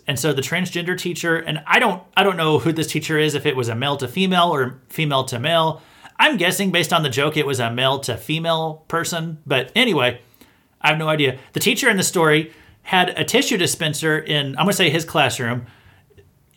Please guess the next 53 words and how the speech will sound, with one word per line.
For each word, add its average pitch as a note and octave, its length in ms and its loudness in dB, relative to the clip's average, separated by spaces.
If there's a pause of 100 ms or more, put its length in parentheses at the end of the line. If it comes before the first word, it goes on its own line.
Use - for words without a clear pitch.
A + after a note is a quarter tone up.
(200)
In D#3 160 4
his D#3 160 0
classroom, F3 640 0
and D3 160 0
the C3+ 40 0
tissue A#3+ 400 -2
dispenser E3+ 460 -2
was C#3+ 160 0
a A#2 60 -6
cat, - 500 -2 (260)
okay? D3 440 -2 (200)
And E3 120 0
when E3 100 0
you D#3+ 100 2
pulled F3+ 280 0
the D3+ 100 -2
tissues E3 500 0
out C#3 200 0
of A#2+ 80 -2
the G#2 220 -6 (400)
tissue A3+ 280 0
dispenser, C3+ 600 -2
it D3 80 0
was C#3 100 0
like C#3 180 0
you C#3+ 60 -2
were C3 100 2
pulling E3+ 280 0
them D3+ 160 -2
out C3+ 180 0
of B2 80 -4
the B2 80 -6
cat's C3 260 -2
butt. A2+ 400 -6 (120)
So, B2 280 0
I B2+ 60 0
mean, C#3 140 -2
it C#3 60 -2
was, D3 200 0
but F3 300 0
that's G3 160 2
not F#3 180 4
the C3 260 0 (120)
thing D3+ 160 2
that C#3+ 120 0
the D3+ 60 -2
teacher D3 240 -2
got C3+ 120 2
in B2+ 60 -2
trouble F#3+ 220 2
for, C3+ 240 2
okay? D3+ 460 0 (560)
Um, B2+ 400 2